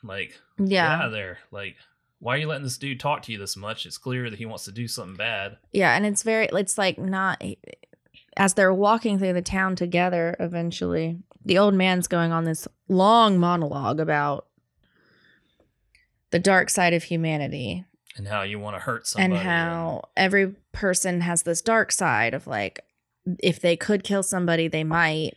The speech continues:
Speaker 2: and every person has to deal with it. And so it's like, okay. And then he's like, you know, then he reveals the plan of, "Well, now that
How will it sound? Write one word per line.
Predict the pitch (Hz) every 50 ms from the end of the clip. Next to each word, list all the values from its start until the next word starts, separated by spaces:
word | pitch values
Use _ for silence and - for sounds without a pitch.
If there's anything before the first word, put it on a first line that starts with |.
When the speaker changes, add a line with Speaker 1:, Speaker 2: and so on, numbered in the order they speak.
| _
Speaker 2:
and | - 160 156 151 151 147 135 - - _
every | - 175 175 196 190
person | 180 - 180 175 - 175 170
has | 165 160 -
to | - 175
deal | 165 165 160 151 151
with | 151 156 160
it. | 156 151 151 139 - -
And | - 160 156 151 135 - - - -
so | - 180 160 151
it's | 151 -
like, | 170 151 139 - -
okay. | 175 208 233 - 185 165 160 160 160 160 160 165 - _ - - - - _ _ _ _ _ _ _ _ _ _ _ _ -
And | 165 175 190
then | 190 185 180
he's | 180 175 165 - 170
like, | 165 160 156 156 151 - _ _ _
you | - 170
know, | 165 147 117 90 87 87 - - - _ _ _ _ _ _ -
then | 180 190 180 180 180 185 175 - _
he | - - - 165 160 151 147 147
reveals | 156 165 165 165 147 120 127 151 -
the | - 170
plan | 185 - 170 151 143 139 135 131
of, | 143 - 147
"Well, | 170 190 185 139 82 - 180
now | 175 170 160 151 156
that | 151 135 - -